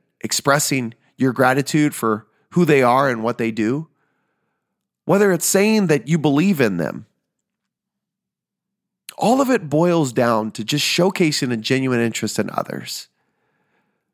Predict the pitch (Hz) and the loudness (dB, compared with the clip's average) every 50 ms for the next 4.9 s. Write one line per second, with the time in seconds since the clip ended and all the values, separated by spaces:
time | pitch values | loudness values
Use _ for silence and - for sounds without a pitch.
0 | _ _ _ _ _ _ _ _ _ _ _ - 170 - - 165 - - - 254 | _ _ _ _ _ _ _ _ _ _ _ -4 -2 -2 -2 -6 -4 0 2 2
1 | 262 254 - - 226 233 220 160 117 - 131 123 139 143 175 190 185 190 190 185 | 2 2 0 0 0 2 2 2 0 0 -2 -2 0 0 0 0 -2 -2 -2 -2
2 | 143 - 156 - - 175 175 190 180 - 139 120 104 95 82 90 104 104 107 - | -2 -2 -2 0 2 2 2 2 2 0 -2 -2 0 0 0 0 0 -2 -4 -6
3 | - - 156 - - - 226 254 294 269 202 - 202 196 196 175 - - - - | -6 -6 -6 -4 -2 0 2 2 2 0 0 0 2 2 2 2 0 -2 -2 0
4 | - 180 175 170 170 143 127 131 113 107 104 131 135 - - - - - | 2 2 4 4 2 2 0 -2 -2 -2 0 0 0 0 -2 -6 -10 -12